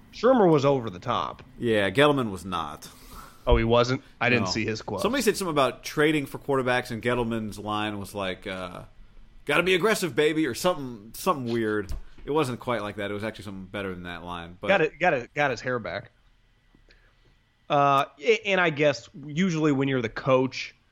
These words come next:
Speaker 1: you gotta play the good guy, right? You're not gonna be the dick. That's kind of the G M's
Speaker 2: That's
Speaker 1: job,
Speaker 2: true, yeah.
Speaker 1: i-, is to be the asshole. I, I, I do think when it comes to Foles,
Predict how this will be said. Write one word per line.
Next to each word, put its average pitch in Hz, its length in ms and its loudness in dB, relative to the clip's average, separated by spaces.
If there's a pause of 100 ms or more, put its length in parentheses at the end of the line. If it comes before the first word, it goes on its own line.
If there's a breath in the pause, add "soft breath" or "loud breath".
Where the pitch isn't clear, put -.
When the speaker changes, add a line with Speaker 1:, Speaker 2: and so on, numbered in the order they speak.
(540)
Speaker 1:
you 135 140 -4
gotta 131 260 4
play 120 180 0
the 101 80 -6
good 107 240 -4
guy, 113 340 2 (100)
right? 117 220 0 (420)
You're 135 160 2
not 110 160 0
gonna 110 140 -4
be 104 100 -4
the 98 80 -6
dick. 95 280 -4
That's 120 180 2
kind 113 200 0
of 101 60 0
the 110 60 -4
G 104 180 -2
M's 98 120 -2
Speaker 2:
That's - 100 -6
Speaker 1:
job, 101 360 2
Speaker 2:
true, 101 80 -10
yeah. 95 120 -8
Speaker 1:
i-, 120 40 -2
is 117 220 -2
to 117 60 -6
be 110 120 0
the 107 160 0
asshole. 104 460 -2 (1080 soft breath)
I, 135 380 0
I, 151 60 4
I 151 40 4
do 185 140 0
think 196 180 0
when 160 140 2
it 147 60 -2
comes 143 220 0
to 139 80 0
Foles, 113 560 -2